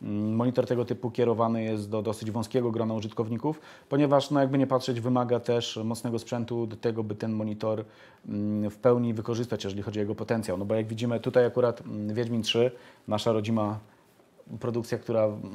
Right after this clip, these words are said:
w mojej ocenie jest arcydziełem. Mm, rozdzielczość trzy tysiące czterysta czterdzieści na tysiąc czterysta czterdzieści,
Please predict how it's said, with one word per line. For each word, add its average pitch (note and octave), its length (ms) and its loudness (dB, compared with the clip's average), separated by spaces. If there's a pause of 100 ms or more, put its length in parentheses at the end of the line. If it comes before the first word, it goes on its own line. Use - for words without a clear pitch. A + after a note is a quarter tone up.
(120)
w A2 120 -6
mojej A2+ 180 2
ocenie A2+ 220 0
jest A2 140 0
arcydziełem. A2+ 520 4 (640)
Mm, G#2+ 300 -4
rozdzielczość B2+ 500 6
trzy - 120 0
tysiące C3 300 -2
czterysta B2+ 380 -2
czterdzieści A#2+ 380 -4
na A#2 80 -4
tysiąc A2+ 280 -6
czterysta A2 280 -4
czterdzieści, A#2 680 -2